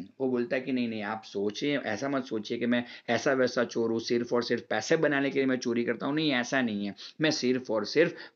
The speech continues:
बड़े आदमियों को लूटता हूँ, जिनके पास पैसों का समंदर रहता है, मैं सिर्फ और सिर्फ उनको ही लूटता हूँ। अगर समंदर में से एक दो, अ, डोल पानी निकाल भी लेंगे तो कौन सा फर्क पड़ जाएगा उनको।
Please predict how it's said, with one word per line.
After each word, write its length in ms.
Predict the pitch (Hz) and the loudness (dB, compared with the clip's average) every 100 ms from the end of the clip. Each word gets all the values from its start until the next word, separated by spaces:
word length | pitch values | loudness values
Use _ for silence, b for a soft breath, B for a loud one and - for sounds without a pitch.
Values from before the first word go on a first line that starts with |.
| 170 | 2
बड़े 320 | 214 233 262 | 6 8 8
आदमियों 420 | 202 156 156 147 | 8 6 2 0
को 100 | 127 | 2
लूटता 320 | 127 110 - | 0 0 -2
हूँ, 120 | 104 101 B - | -2 -2 B -2
जिनके 440 | 123 127 120 151 151 | 2 2 2 4 4
पास 440 | 127 135 147 - | 4 2 0 -2
पैसों 380 | 110 113 - 139 | 0 0 2 0
का 160 | - 151 | 2 0
समंदर 720 | - - 202 294 330 311 269 | 2 2 4 4 6 8 8
रहता 400 | 208 156 - 127 | 8 4 2 2
है, 160 | 135 | 2
मैं 140 | 147 147 | 2 0
सिर्फ 380 | - 135 139 135 | 0 0 2 0
और 120 | 127 | 0
सिर्फ 280 | 131 131 - | 0 -4 -4
उनको 440 | 117 113 107 120 | -6 -6 -4 -2
ही 220 | 120 135 180 | 0 2 2
लूटता 320 | 147 - 120 | 2 0 -2
हूँ। 200 | 123 170 B B | 0 -2 B B
अगर 220 | 143 151 143 | 0 0 0
समंदर 640 | - 131 156 190 170 139 | -2 -2 0 2 2 2
में 220 | 117 110 | 0 -4
से 340 | - 139 156 156 B _ - | -2 4 4 4 B _ 2
एक 480 | 180 208 226 - 151 | 6 8 8 4 -4
दो, 520 | 143 147 151 160 165 B B | 4 6 8 6 4 B B
अ, 140 | - 160 | 0 2
डोल 440 | 156 151 170 185 | 2 2 4 4
पानी 400 | 190 151 143 170 | 4 2 2 2
निकाल 600 | 165 151 - 143 151 170 | 2 0 4 6 8 6
भी 280 | 165 196 262 | 8 8 8
लेंगे 440 | 240 170 156 151 | 8 6 4 2
तो 140 | 151 156 | 2 0
कौन 400 | - 135 131 135 | 0 2 2 2
सा 240 | 127 151 | 2 2
फर्क 360 | 165 139 131 - | 2 0 -2 -2
पड़ 120 | 113 | -2
जाएगा 420 | 107 110 107 104 110 | 0 0 0 2 0
उनको। 640 | 101 104 92 190 208 | 0 -2 4 6 6